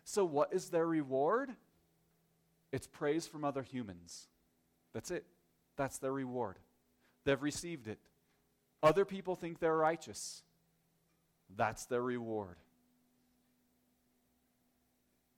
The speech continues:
That's a pretty bad reward, if you ask me. But that's the reward they get. Next, Jesus gives us how we can avoid this type of hypocrisy. "But when you give to the needy,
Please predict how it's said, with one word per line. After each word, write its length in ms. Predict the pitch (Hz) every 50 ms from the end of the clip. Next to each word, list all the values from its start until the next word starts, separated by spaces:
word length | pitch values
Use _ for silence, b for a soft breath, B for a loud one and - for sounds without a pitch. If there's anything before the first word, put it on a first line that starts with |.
| _ _ _ _ _ _ _
That's 140 | - 110 -
a 40 | -
pretty 240 | - - 127 110 98
bad 260 | 87 107 101 98 92
reward, 420 | 92 92 95 95 104 107 98 98
if 140 | 95 - -
you 60 | 104 92
ask 280 | 98 92 90 - - -
me. 220 | 113 107 101 92 - _ _ _ _ _ _ _ _ _ _ _ _
But 100 | - -
that's 240 | 135 120 120 - -
the 100 | - 135
reward 400 | 135 131 123 120 123 120 117 117
they 120 | 120 120
get. 280 | 117 143 156 147 - - _ _ _ _ B B B B B
Next, 380 | 131 143 151 175 180 - - -
Jesus 340 | 156 156 151 156 165 - -
gives 260 | - 131 120 107 113
us 140 | 120 117 -
how 220 | - 120 117 120
we 120 | 131 135
can 160 | 135 - 151 135
avoid 380 | 120 92 101 98 104 104 95
this 160 | 104 104 -
type 240 | - - 101 98 -
of 100 | - -
hypocrisy. 720 | - 104 - 117 117 120 120 - - 110 - - 98 98 - _ _ _ _ _ B B B B B B B B
"But 120 | - 156 156
when 140 | 156 160
you 120 | 165 160 147
give 340 | 127 135 156 190 233 226 -
to 120 | - 196
the 100 | 151 131
needy, 440 | 123 120 113 104 101 104 120 151 165